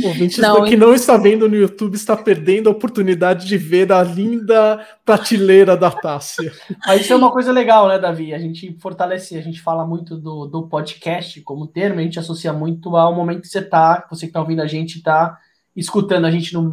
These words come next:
Speaker 3: num caminho, num, num, né, em algum lugar mais,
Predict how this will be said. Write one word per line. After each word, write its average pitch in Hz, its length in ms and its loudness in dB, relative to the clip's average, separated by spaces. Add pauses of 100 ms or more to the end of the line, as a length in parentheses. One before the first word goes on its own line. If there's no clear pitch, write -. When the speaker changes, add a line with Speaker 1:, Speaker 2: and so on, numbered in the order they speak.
(120)
Speaker 3:
num 156 200 -8
caminho, 165 680 -2
num, 147 180 -14 (200)
num, 143 300 -10
né, 165 180 0
em 151 240 -4
algum 156 240 -2
lugar 165 400 6
mais, - 440 0